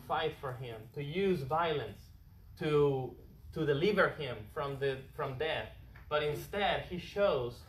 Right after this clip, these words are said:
to die for us so that we can enjoy peace with him. So how many times we give preference to the power of this world over the power of God?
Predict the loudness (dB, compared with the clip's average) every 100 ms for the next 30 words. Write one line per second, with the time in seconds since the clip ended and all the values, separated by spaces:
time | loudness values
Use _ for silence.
0 | -20 -18 -18 -16 -16 -4 -2 4 8 8
1 | 6 2 2 4 4 0 -2 0 0 0
2 | -2 -4 -6 -4 -6 -2 0 2 0 -2
3 | -8 -4 -4 -4 -6 -10 -18 -20 -2 2
4 | 2 0 -4 -4 -10 -16 -20 -16 -14 -14
5 | -20 -20 -20 -20 -20 -20 -20 -20 -20 -20
6 | -18 -14 2 6 8 6 4 -6 -4 4
7 | 6 8 6 4 4 4 2 2 0 4
8 | 6 6 4 -2 -2 -2 -2 -2 -4 -4
9 | 0 0 -2 0 2 4 4 4 0 0
10 | 4 6 6 4 4 2 2 0 -4 -2
11 | -2 0 -2 -4 -4 -4 -6